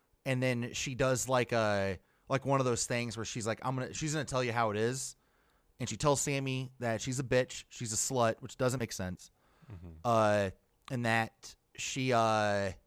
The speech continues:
Speaker 1: she's like, uh, she's worthless. Like, there's no, no reason for her to be there.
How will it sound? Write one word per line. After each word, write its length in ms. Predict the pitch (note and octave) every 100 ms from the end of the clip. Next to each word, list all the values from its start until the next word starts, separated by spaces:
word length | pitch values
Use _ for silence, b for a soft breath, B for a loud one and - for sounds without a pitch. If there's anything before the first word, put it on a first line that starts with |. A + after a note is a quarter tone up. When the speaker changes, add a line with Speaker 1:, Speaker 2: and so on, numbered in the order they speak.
| _ -
Speaker 1:
she's 180 | C#3 C3
like, 140 | B2+
uh, 60 | A#2+ A#2
she's 220 | C3 A2
worthless. 560 | A#2 A2+ - F2+ - G#2+
Like, 160 | G#2+
there's 200 | G#2 F#2+
no, 400 | A#2+ A#2+ A#2 A#2
no 140 | A#2 A#2+
reason 340 | A2+ G#2+ G#2
for 120 | G2+
her 120 | A2
to 40 | G2
be 180 | G2 F2+
there. 240 | F2 E2